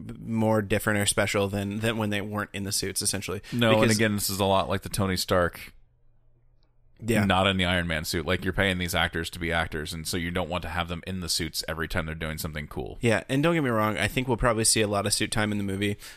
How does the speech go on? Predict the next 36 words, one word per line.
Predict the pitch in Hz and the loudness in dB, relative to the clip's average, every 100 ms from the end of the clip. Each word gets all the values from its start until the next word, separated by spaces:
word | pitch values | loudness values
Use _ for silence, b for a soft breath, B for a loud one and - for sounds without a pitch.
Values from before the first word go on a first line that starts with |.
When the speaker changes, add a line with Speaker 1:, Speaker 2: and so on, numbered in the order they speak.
| B | B
Speaker 1:
um, | 107 107 104 104 | 0 2 0 0
and | 113 110 | 0 2
they'll, | 110 101 | 2 0
you | 107 | -2
know, | 98 | -2
do | 98 104 101 | 0 -2 0
the | 98 | 0
same | 104 98 90 | 0 0 0
sorts | 110 95 | 0 0
of | 95 | -2
things | 104 95 | -4 -2
that | 92 95 | -2 -2
they | 95 | -4
do | 95 98 | -2 -2
with | 95 - - 95 | 0 -4 -6 -4
Tony | 104 101 | -4 -2
Stark, | - 95 90 92 | -2 -2 -4 -8
and, | 95 - | -10 -8
and, | 104 92 | -8 -6
and | 101 101 | -6 -2
that | 98 | 0
is, | 95 98 | 0 -2
you | 98 | -4
know, | 90 | -6
they | 98 | -4
show | - | -2
a | 98 | 0
lot | 95 98 | 0 -2
of | - | -4
interior | 101 - 101 95 92 | -6 -2 0 0 0
shots | 95 90 - | 0 2 0
of | 101 - | -2 -2
him | 101 85 | -4 -2
in | 98 | -4
the | 95 | 0
suit. | - 98 92 | 2 0 -4